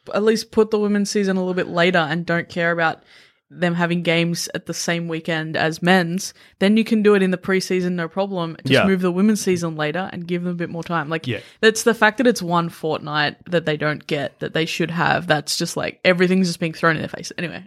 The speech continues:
Speaker 1: I'm very mad about
Speaker 3: But
Speaker 1: it.
Speaker 3: e-, even, like, if you think last year, so was the A F L W Grand Final on
Speaker 1: The f-
Speaker 3: round one?
Speaker 1: Yeah.
Speaker 3: So there's the,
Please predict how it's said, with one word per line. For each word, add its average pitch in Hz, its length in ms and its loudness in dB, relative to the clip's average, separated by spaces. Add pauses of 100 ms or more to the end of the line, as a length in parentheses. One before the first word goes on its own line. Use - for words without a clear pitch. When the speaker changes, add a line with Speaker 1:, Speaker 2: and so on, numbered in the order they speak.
(100)
Speaker 1:
I'm 175 160 -6
very 160 220 -2
mad - 180 -10
about - 140 -4
Speaker 3:
But 240 240 2
Speaker 1:
it. 247 160 -10
Speaker 3:
e-, 220 60 4
even, 226 120 2
like, 269 160 0
if 160 80 0
you 127 60 -2
think 180 200 -2
last 120 360 2
year, 113 240 2
so 107 500 2
was 117 240 2
the 110 580 2
A 113 100 2
F 135 100 2
L 143 60 -2
W 123 260 2
Grand 107 260 2
Final 101 540 -2 (560)
on - 80 -6
Speaker 1:
The - 80 4
f- 98 80 -4
Speaker 3:
round 110 260 2
one? 117 320 -6
Speaker 1:
Yeah. 170 360 -2 (880)
Speaker 3:
So - 140 0
there's 147 280 -2 (200)
the, 147 160 -6